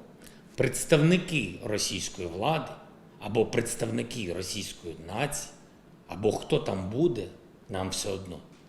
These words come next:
Вони обов'язково нам це запропонують,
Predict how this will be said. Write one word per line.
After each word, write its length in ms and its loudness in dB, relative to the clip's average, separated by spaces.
Вони 300 4
обов'язково 1080 4
нам 320 0
це 140 0
запропонують, 800 0